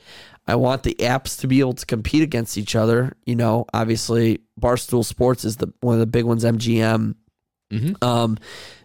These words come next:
Speaker 1: the, uh, DraftKings, they'll all be allowed to do whatever they want, okay? And then I'm, I'm curious about the tax purposes of how they're tracking it and whatnot, because then you'd obviously be able to write off losses, not just your wins.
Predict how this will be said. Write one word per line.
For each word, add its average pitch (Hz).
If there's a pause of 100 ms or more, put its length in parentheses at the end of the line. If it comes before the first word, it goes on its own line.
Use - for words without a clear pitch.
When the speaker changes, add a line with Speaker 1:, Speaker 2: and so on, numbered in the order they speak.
(140)
Speaker 1:
the, 123 (200)
uh, 123
DraftKings, 120 (300)
they'll 151
all 151
be 135
allowed 131
to 120
do 117 (140)
whatever 131
they 117
want, 107 (540)
okay? 113 (800)
And 135
then 143
I'm, 139
I'm 127
curious 165
about 135
the 117
tax 123
purposes 117
of 113
how 127
they're 120
tracking 117
it 117
and 117
whatnot, 117
because 117
then 120
you'd 120
obviously 123
be 117
able 113
to 110
write 113
off 110
losses, 165
not 127
just -
your 107
wins. 143